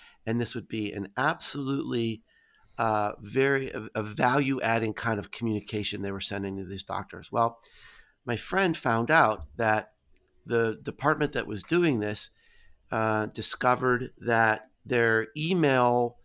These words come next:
uh, contract was a flat rate, and it didn't, didn't matter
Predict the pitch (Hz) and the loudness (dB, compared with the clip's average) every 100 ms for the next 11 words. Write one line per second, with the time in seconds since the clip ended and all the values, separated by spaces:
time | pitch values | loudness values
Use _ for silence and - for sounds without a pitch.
0 | - - - - 110 107 104 101 139 165 | -20 -20 -14 -4 0 2 0 -2 2 2
1 | 170 110 101 - - 113 113 113 - 120 | 2 0 -2 -4 -6 -2 0 -2 -2 0
2 | 110 170 160 - _ - - - - 123 | 0 0 -2 -2 _ -20 -20 -20 -4 -2
3 | 123 - 185 170 160 - 165 156 135 156 | 0 2 2 2 -2 0 2 2 2 2
4 | 185 127 113 120 | 2 2 0 -2